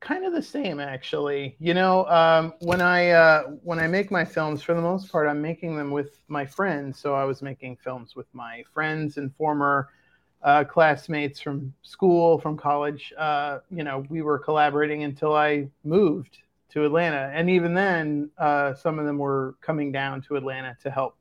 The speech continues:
collaborate on the projects I was working on down here. Um, but, uh, it's, it's just as hard. I would say it's equally hard. It's just hard,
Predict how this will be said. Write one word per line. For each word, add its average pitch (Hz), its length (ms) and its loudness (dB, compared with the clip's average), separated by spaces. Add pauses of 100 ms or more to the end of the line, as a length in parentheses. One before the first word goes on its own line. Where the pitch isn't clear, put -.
collaborate 135 540 0 (120)
on 135 360 -10 (420)
the 135 80 0
projects 135 380 0
I 139 80 2
was 131 120 -4
working 131 220 -4
on 131 160 -6
down 127 240 -6
here. 127 360 -4 (440)
Um, 135 500 -4 (840)
but, 170 340 10
uh, 156 400 10 (120)
it's, - 440 2
it's 294 280 -6
just 269 300 -6
as 143 140 -6
hard. 135 480 -2
I 214 120 6
would 208 200 -2
say 156 240 2
it's 143 160 -4
equally 135 400 -4
hard. 127 320 -4
It's 214 180 2
just - 180 0
hard, 151 440 2